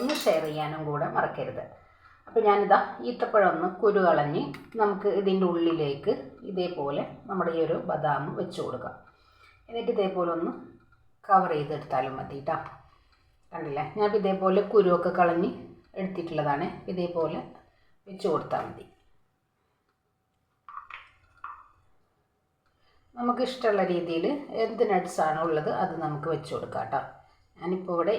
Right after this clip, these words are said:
ഈ ഒരു രീതിക്ക് ചെയ്തെടുക്കുന്നുണ്ട്. കണ്ടില്ലേ, ഈ ഒരു രീതിയിൽ നമുക്ക് റെഡിയാക്കി എടുക്കാം. അപ്പം ഞാൻ, ഞാനെല്ലാം ഇതേപോലെ ഒന്ന് കുരുവൊക്കെ കളഞ്ഞ് നമുക്ക് ഈത്തപ്പഴത്തിൻ്റെ ഉള്ളിലേക്കൊന്ന്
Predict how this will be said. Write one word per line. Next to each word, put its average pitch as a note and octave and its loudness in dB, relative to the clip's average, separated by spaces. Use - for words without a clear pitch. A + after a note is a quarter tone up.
ഈ - -4
ഒരു F3 -6
രീതിക്ക് D3+ -6
ചെയ്തെടുക്കുന്നുണ്ട്. A#2+ -8
കണ്ടില്ലേ, C#3 -8
ഈ A#3+ 2
ഒരു G3 0
രീതിയിൽ E3 -4
നമുക്ക് F#3+ -2
റെഡിയാക്കി C#3+ -2
എടുക്കാം. - -10
അപ്പം A3+ -10
ഞാൻ, A3 6
ഞാനെല്ലാം G3 4
ഇതേപോലെ F#3+ 2
ഒന്ന് F#3+ 2
കുരുവൊക്കെ G3 6
കളഞ്ഞ് F3+ 0
നമുക്ക് F#3+ -2
ഈത്തപ്പഴത്തിൻ്റെ F#3+ 2
ഉള്ളിലേക്കൊന്ന് D3+ 0